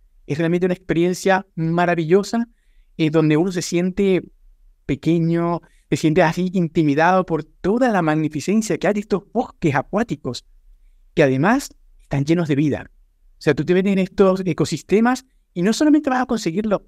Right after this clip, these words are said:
las algas, que son gigantes, que son muy, muy imponentes, sino una cantidad de, de especies de animales asociados a estos ecosistemas grandísimo.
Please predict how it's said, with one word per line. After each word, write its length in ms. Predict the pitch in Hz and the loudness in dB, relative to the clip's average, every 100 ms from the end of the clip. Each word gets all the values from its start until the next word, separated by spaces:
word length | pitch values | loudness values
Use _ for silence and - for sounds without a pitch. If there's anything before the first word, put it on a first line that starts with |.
| _ | _
las 220 | 143 131 - | -4 -4 -2
algas, 460 | 180 214 220 127 - | -2 0 -2 -6 -6
que 100 | 120 | -4
son 160 | 135 | -4
gigantes, 580 | - 147 190 185 143 - _ _ _ | -2 0 0 0 -6 -10 _ _ _
que 120 | - | -6
son 420 | - 165 165 170 170 | -2 -2 -2 -2 -2
muy, 180 | 208 | 0
muy 220 | 214 185 208 | 0 0 -2
imponentes, 560 | 202 190 202 226 - _ _ _ | 0 0 0 -2 -4 _ _ _
sino 540 | - 160 156 147 151 - - _ _ - _ 190 | -6 -2 0 0 -4 -10 -20 _ _ -20 _ -2
una 200 | 214 220 | 0 0
cantidad 580 | 196 160 139 135 175 | 0 -2 -4 0 0
de, 600 | 180 175 170 160 156 147 135 | 2 0 2 0 0 0 -2
de 100 | 135 | -6
especies 500 | - - 180 175 160 | -6 -4 -2 -2 -2
de 80 | |
animales 720 | 160 151 143 175 170 180 - _ _ | 0 2 2 0 0 -2 -4 _ _
asociados 480 | - 143 135 160 170 160 | -8 -4 0 0 0 0
a 100 | 160 | -2
estos 400 | - 185 165 165 | 0 0 0 0
ecosistemas 640 | 156 143 - 165 175 185 - | -4 -4 -4 -2 0 0 0
grandísimo. 760 | 156 127 123 196 143 123 117 | -2 -2 -4 -6 -4 -4 -4